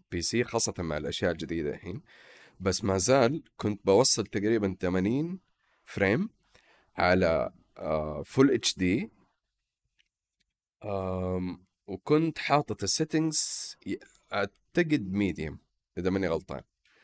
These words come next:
وهي ال-، اللعبة مرة demanding، Borderlands، لأنه فيها بت-،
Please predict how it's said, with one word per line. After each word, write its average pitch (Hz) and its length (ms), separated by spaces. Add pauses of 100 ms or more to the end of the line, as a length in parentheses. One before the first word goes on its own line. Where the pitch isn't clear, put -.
(240)
وهي 123 180
ال-، 101 400
اللعبة 117 320
مرة 107 240
demanding، 80 460 (340)
Borderlands، 78 520
لأنه 80 160
فيها 92 240
بت-، - 300